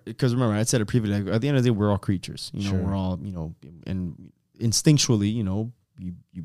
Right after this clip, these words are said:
Speaker 1: wanna have sex, you wanna procreate, you know, that is pretty much the, the reason of any creature.
Speaker 2: Mm-hmm.
Speaker 1: You know, pretty much, you know, allow, you know, your bloodline to continue. That's how we populate the earth. That's how we can create things, you know,
Speaker 2: Mm-hmm.
Speaker 1: with people.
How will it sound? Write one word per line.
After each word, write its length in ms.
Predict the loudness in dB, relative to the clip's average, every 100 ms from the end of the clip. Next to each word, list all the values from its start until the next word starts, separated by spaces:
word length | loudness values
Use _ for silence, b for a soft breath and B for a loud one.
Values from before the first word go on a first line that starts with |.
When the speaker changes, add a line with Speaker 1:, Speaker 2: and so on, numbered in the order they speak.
| -10
Speaker 1:
wanna 240 | -6 -6
have 200 | -6 -6
sex, 520 | 4 6 6 4 -2
you 80 | -4
wanna 200 | -4 -2
procreate, 720 | 2 2 2 0 6 8 8 6
you 80 | 0
know, 160 | 0
that 180 | 0 2
is 140 | 2
pretty 220 | 2 2 4
much 360 | 2 0 -2
the, 260 | 0 2 2 -2
the 300 | -6 -4 -4 -6
reason 360 | -4 -2 0 0
of 160 | -2
any 180 | -4 -6
creature. 480 | -8 -8 -10 -12 -16 B -20
Speaker 2:
Mm-hmm. 100 | -12 -4
Speaker 1:
You 40 |
know, 80 | 0
pretty 200 | 4 4
much, 340 | 2 0 -4 -8
you 100 | -8
know, 140 | -8 -12 _ _ -10
allow, 420 | -2 2 2 0 -4
you 120 | -8
know, 80 | -6
your 180 | -4 -4
bloodline 500 | 2 4 4 0 -4
to 100 | -6
continue. 440 | -6 -2 -2 -2 -8 _
That's 140 | -14 -8
how 60 |
we 100 | -6
populate 400 | -4 -4 -4 -8
the 80 | -8
earth. 140 | -8 -6
That's 120 | -6
how 60 |
we 80 | -6
can 140 | -8 -12
create 340 | -8 -8 -8
things, 260 | -12 -18 -6
you 80 |
know, 80 | 0
Speaker 2:
Mm-hmm. 80 | 2
Speaker 1:
with 140 | 2 4
people. 340 | 0 0 -10